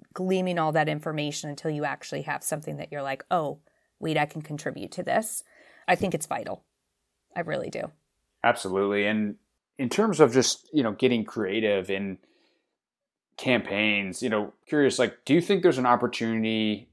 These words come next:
Speaker 2: you know, for us to just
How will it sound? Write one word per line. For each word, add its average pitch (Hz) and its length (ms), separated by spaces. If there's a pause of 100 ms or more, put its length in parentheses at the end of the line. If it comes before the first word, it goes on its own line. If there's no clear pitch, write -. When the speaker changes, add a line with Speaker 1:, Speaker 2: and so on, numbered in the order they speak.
(100)
Speaker 2:
you 120 100
know, 98 360
for 107 840
us 123 360
to 110 480
just 117 180